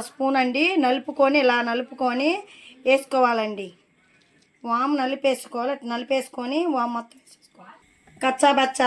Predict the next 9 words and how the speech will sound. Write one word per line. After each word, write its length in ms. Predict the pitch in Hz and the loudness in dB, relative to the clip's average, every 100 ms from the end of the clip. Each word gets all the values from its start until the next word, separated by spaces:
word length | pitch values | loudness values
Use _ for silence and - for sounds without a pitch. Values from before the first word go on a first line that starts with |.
| 240 | 2
దంచుకున్న 480 | 247 - 254 254 302 294 | 0 0 0 4 4 4
అల్లం 360 | 254 254 269 311 349 | 6 6 8 4 4
పచ్చిమిరకాయలండి, 720 | 277 262 240 240 226 220 226 233 | 0 0 -4 0 2 0 -2 0
ఇందాక 200 | 262 247 | 2 2
చూపించినాగా 500 | 254 240 262 254 269 302 | -2 -6 -8 -4 2 2
అది 100 | 240 240 | 2 -2
కూడా 140 | 254 247 | -2 -2
పేస్ట్ 260 | 233 - | -2 -4
వేసుకోవాలి. 340 | 214 - - | -8 -8 -8